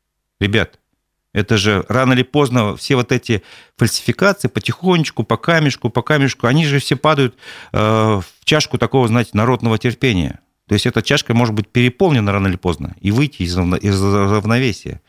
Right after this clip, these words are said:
И мы видим, что люди, м, рано или поздно вот, ну, и выходят из себя. Ну, давайте не будем до этого д-, допускать. Есть, э, честные, э, процедуры, которые законом установлены. Считайте честно, товарищи учителя, товарищи врачи,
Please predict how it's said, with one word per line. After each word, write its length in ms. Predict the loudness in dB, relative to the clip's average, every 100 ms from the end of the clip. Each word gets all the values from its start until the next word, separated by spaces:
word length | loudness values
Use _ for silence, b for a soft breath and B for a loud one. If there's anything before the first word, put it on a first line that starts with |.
| b b 0
И 40 |
мы 120 | 2
видим, 320 | 4 2 0
что 180 | -2 -4
люди, 360 | -2 0 0 -2 B B B
м, 260 | 0 2 2
рано 240 | 2 2
или 100 | 0
поздно 400 | 0 -2 0 -2
вот, 160 | -2 -2
ну, 200 | 0 0
и 80 | 0
выходят 560 | 0 0 0 0 -2
из 80 | -8
себя. 340 | -6 -2 -2 -2
Ну, 100 | -2
давайте 360 | 0 0 0 -2
не 80 | 0
будем 240 | 0 0
до 80 | 0
этого 240 | -2 -4
д-, 160 | -4 -4
допускать. 560 | -4 -4 -4 -4 -6 _ _ _ _ _ _ 0
Есть, 320 | 0 0 -4
э, 380 | -4 -2 -2 -6 -12 _
честные, 560 | -2 -2 0 0 0 -2
э, 180 | -4 -4
процедуры, 540 | -4 -4 -2 0 -2
которые 500 | -2 -4 0 0 -2 -4
законом 480 | -4 0 2 2
установлены. 480 | 0 -2 0 0 -2 B B B
Считайте 600 | -4 0 0 0 -2 -2
честно, 580 | -2 0 0 -2 -6 -8 -16 _ _ _
товарищи 760 | -2 2 2 0 -2 -4 -4 -6
учителя, 600 | -6 -4 -2 0 0 -4 -6
товарищи 520 | -2 0 0 -2 -4
врачи, 580 | -4 -2 -2 -4 -8 -10